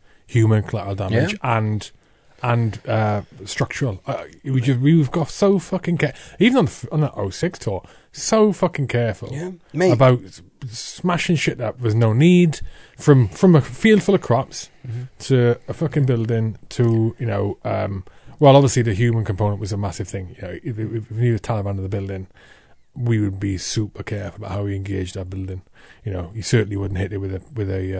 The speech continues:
Speaker 1: um, a law or a fucking javelin or anything
Speaker 2: Mm.
Speaker 1: like that. But you brass it up
Speaker 2: Yeah.
Speaker 1: if you saw the enemy.
Speaker 2: Well,
Speaker 1: Yeah.
Speaker 2: what, what I, um,
Speaker 1: When I mean brass it, I mean brass.
Speaker 2: Yeah.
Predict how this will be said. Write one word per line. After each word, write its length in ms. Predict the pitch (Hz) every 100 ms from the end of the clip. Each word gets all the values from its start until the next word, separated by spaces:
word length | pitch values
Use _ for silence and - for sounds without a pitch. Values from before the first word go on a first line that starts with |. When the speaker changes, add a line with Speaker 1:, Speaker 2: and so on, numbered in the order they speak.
| 90
Speaker 1:
um, 300 | 90 90 90 _ _ _ _ -
a 80 | 110
law 440 | 98 98 98 95
or 340 | 95 95 92 92
a 80 | 90
fucking 400 | - 95 95 92
javelin 480 | 95 90 85 95
or 40 | 95
anything 180 | 104 101
Speaker 2:
Mm. 40 |
Speaker 1:
like 200 | 98 90 -
that. 80 | - - _ _ -
But 80 | 104
you 120 | 98
brass 320 | 101 104 -
it 40 | 101
up 160 | 98 - _ _
Speaker 2:
Yeah. 220 | 120 117 113 _ -
Speaker 1:
if 180 | 156 113
you 80 |
saw 220 | 147 120 104
the 80 |
enemy. 260 | 101 98 87 - -
Speaker 2:
Well, 140 | 175
Speaker 1:
Yeah. 60 | 180
Speaker 2:
what, 140 | 175
what 240 | 175 180 -
I, 220 | 147 135 - -
um, 460 | 131 127 123 120 113 _ _ -
Speaker 1:
When 160 | 120 135
I 20 |
mean 140 | 135 123
brass 240 | 120 113
it, 80 | -
I 20 |
mean 100 | 104
brass. 260 | 95 113 120
Speaker 2:
Yeah. 180 | 143